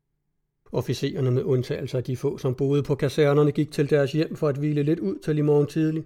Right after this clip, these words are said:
da der skulle stilles klokken seks. Folkene kom i seng. Livet på gader og offentlige steder var så at sige også ophørt ved denne tid. Dagen havde været alt for rig på oplevelser.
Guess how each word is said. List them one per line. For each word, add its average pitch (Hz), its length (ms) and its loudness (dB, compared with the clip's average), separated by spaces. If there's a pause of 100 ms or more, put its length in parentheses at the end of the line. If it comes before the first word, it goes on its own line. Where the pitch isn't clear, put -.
(120)
da 147 60 -6
der 139 80 -2
skulle 147 260 -2
stilles 151 360 -2
klokken 147 340 0
seks. - 440 -8 (760)
Folkene 131 440 -2
kom 139 200 0
i 143 60 0
seng. 156 320 -2 (1500)
Livet 135 340 -2
på 127 100 -4
gader 123 360 2
og 127 100 2
offentlige 131 540 0
steder 139 340 2
var 139 100 2
så 165 140 -2
at 160 180 -2
sige 147 280 -2
også 156 240 0
ophørt 151 420 -2
ved 147 80 2
denne 151 260 4
tid. - 220 -4 (880)
Dagen 143 280 2
havde 135 240 2
været 135 160 2
alt 147 200 -2
for 143 220 2
rig - 180 0
på 170 120 0
oplevelser. 165 680 -2